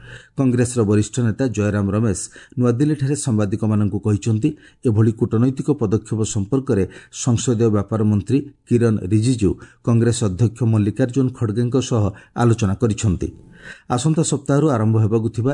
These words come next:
ଏହି ଅଭିଯାନ ମାଧ୍ୟମରେ ପାକିସ୍ତାନରୁ ସନ୍ତାସବାଦକୁ ବିଲୋପ କରିବା ଦିଗରେ ଭାରତର ପଦକ୍ଷେପ ସମ୍ପର୍କରେ ବିଶ୍ୱ ନେତୃବୃନ୍ଦଙ୍କୁ ଅବଗତ କରାଯିବ।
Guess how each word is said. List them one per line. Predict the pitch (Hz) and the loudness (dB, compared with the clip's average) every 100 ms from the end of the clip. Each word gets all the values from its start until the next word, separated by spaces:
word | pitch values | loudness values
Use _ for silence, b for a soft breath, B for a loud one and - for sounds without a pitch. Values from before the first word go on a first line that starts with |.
| - | 0
ଏହି | 117 - 117 | 0 0 -2
ଅଭିଯାନ | 107 117 113 101 | -4 0 0 0
ମାଧ୍ୟମରେ | 90 131 120 90 _ B B B | 0 0 0 -2 _ B B B
ପାକିସ୍ତାନରୁ | 131 120 147 - 151 151 156 - | -4 -2 -4 -2 0 2 0 -2
ସନ୍ତାସବାଦକୁ | 110 120 117 110 110 107 113 95 | -2 -2 -2 -2 -2 -2 -2 -2
ବିଲୋପ | 101 107 - | 0 0 0
କରିବା | 104 107 | 0 0
ଦିଗରେ | 113 127 92 85 B B 92 | 0 0 0 -2 B B -2
ଭାରତର | 98 113 110 110 - | 0 0 0 -2 0
ପଦକ୍ଷେପ | 101 107 - 143 - | -2 -2 -2 -4 0
ସମ୍ପର୍କରେ | 123 117 107 101 92 - B - 104 | 0 0 -2 -2 -2 -4 B -4 -2
ବିଶ୍ୱ | 117 - 120 110 | -2 0 2 2
ନେତୃବୃନ୍ଦଙ୍କୁ | 107 104 101 127 135 120 92 95 - B - 123 | 0 -2 0 0 2 0 0 -4 -4 B -4 0
ଅବଗତ | 120 98 95 92 | 2 2 -2 -2
କରାଯିବ। | 127 104 90 | 0 0 -2